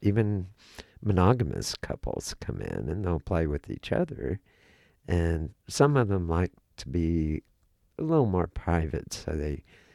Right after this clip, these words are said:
play off in one of the corners, while others like to get right in front of everybody. <laughs> And so we try to offer a little bit for everybody at Temple. But any thoughts or comments on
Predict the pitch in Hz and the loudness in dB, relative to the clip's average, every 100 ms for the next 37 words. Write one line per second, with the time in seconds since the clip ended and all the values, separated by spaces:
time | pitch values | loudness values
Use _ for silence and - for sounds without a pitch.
0 | _ - - 92 90 78 82 85 64 71 | _ -6 2 4 4 2 0 -2 -4 -4
1 | 73 58 - - 90 71 64 50 - - | -4 -6 -10 -4 -2 -2 -6 -8 -10 -12
2 | - - - - _ - 87 82 69 90 | -14 -20 -20 -20 _ -8 -2 0 0 0
3 | 87 85 82 - 69 69 - - - - | 0 0 -2 -4 -8 -10 -14 -14 -14 -10
4 | - 104 95 78 - 85 71 - 50 71 | -4 -2 -2 -4 -4 -4 -4 -8 -8 -8
5 | - - 52 - - - - - - _ | -8 -10 -10 -12 -12 -12 -10 -14 -16 _
6 | _ - 170 - - - - _ _ - | _ -8 -8 -8 -20 -20 -20 _ _ -2
7 | 143 117 - - 127 120 - - 160 - | 0 0 0 2 4 4 2 0 0 0
8 | 104 107 - 107 98 82 117 151 127 104 | 0 0 0 2 2 2 2 4 4 4
9 | - - - - 85 73 - - - - | 0 -4 -4 -4 -6 -6 -6 -8 -8 -10
10 | - - - - - - _ _ _ _ | -12 -14 -12 -14 -16 -18 _ _ _ _
11 | _ _ 92 - - _ - 143 117 117 | _ _ -2 -2 -10 _ 0 2 4 0
12 | 131 - - - - - 69 73 - _ | -2 -4 -8 -8 -6 -8 -6 -8 -10 _
13 | - _ _ _ _ _ - 107 107 110 | -20 _ _ _ _ _ -4 0 2 0
14 | - - - - 76 | -4 -12 -10 -10 -12